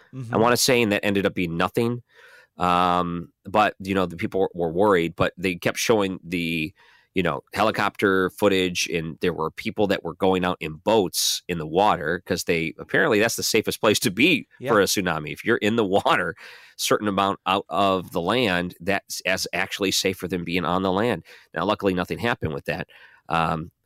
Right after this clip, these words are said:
Speaker 2: but, you know, they basically sat there and watched a little couple waves come in, but you just don't know. I just, I, I worry about California. And actually, Wiggins, you going to Japan is actually gonna be pretty awesome. People love it out there. They say it's just wonderful.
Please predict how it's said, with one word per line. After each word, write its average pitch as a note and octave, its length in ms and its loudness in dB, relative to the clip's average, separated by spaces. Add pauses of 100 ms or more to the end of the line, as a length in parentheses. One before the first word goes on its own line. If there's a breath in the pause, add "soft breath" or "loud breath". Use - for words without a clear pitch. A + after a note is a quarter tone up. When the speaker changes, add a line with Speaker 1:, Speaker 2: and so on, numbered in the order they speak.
Speaker 2:
but, C#3+ 100 4
you C#3+ 80 6
know, G2+ 140 2
they F#2+ 120 -2
basically F2+ 360 -2
sat - 280 -2
there E2+ 200 0
and E2+ 260 -6
watched D#2 380 -2
a F2 40 -6
little E2 180 -2
couple E2 280 -2
waves F2 240 2
come D2 160 -6
in, D#2+ 120 -6
but - 120 -4
you E2+ 80 -6
just E2+ 180 -2
don't F2 160 -2
know. F#2+ 180 2 (800 loud breath)
I A2+ 520 2 (580)
just, - 380 0
I, F#2+ 120 0
I G2 180 0
worry G#2 220 2
about F#2 200 0
California. E2+ 520 -2
And F#2 180 -8 (460)
actually, A#2 380 2
Wiggins, G2 440 0
you A2 140 4
going G#2+ 460 0
to F#2+ 160 -4
Japan F#2 460 -4
is E2 120 -6
actually E2 300 -4
gonna D#2+ 180 -8
be D#2 60 -12
pretty D#2+ 180 -2
awesome. D#2 380 -4
People - 260 -4
love E2 200 -2
it E2 80 -2
out D#2+ 180 -8
there. D2+ 320 -8
They D#2+ 100 -4
say - 140 0
it's F2+ 100 0
just - 200 -6
wonderful. D#2 600 -2